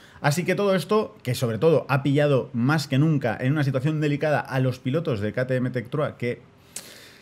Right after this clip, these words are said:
ya se sabe, están en una situación bastante delicada y a disgusto, por no decir otra cosa, han quedado los últimos, el decimocuarto y el decimoquinto de la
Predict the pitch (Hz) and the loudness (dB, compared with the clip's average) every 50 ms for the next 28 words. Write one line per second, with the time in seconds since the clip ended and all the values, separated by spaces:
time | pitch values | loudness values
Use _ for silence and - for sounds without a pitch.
0 | - - - 135 143 127 139 135 156 151 127 113 - 143 139 139 135 131 123 131 | -14 -2 2 4 4 6 6 6 6 6 4 4 4 6 6 8 8 6 6 6
1 | 135 127 123 147 147 131 107 107 113 110 - - 160 156 151 - 127 131 143 139 | 4 4 6 6 6 6 4 4 2 0 0 0 2 2 2 2 2 2 2 2
2 | 135 131 156 156 147 131 110 104 - - 143 139 135 123 - - - - _ _ | 2 2 2 2 4 2 2 0 -2 -2 0 0 0 0 -2 -6 -16 -20 _ _
3 | _ _ _ _ - - - 139 135 131 139 127 104 123 170 185 139 - 131 104 | _ _ _ _ -20 -6 0 4 6 6 6 6 4 4 2 2 2 2 0 0
4 | 117 120 131 143 151 151 147 139 135 131 123 120 92 117 120 123 131 160 151 147 | 2 2 2 2 2 2 2 2 2 0 0 -2 -4 -4 -4 -2 -2 0 0 0
5 | 139 160 165 156 185 147 151 151 151 170 160 - - - - - 123 143 135 151 | 2 0 2 2 2 2 2 2 0 -2 -4 -8 -14 -14 -4 0 2 2 4 4
6 | 139 139 143 151 151 147 - - 123 110 101 - - 165 165 139 - 120 107 101 | 4 4 4 4 2 0 -2 -4 -6 -6 -2 0 2 2 2 2 2 0 0 0
7 | 95 - 120 123 127 - 131 262 - 143 160 165 165 165 160 156 156 170 156 139 | 0 -2 -2 -2 0 2 2 2 4 2 2 0 0 -2 -2 -2 0 0 0 0
8 | - 139 139 139 156 151 139 123 120 127 135 135 127 - - - - 120 117 123 | 2 0 2 2 2 0 -2 -2 -2 0 0 0 -2 -4 -6 -10 -8 -6 -6 -6
9 | 127 | -6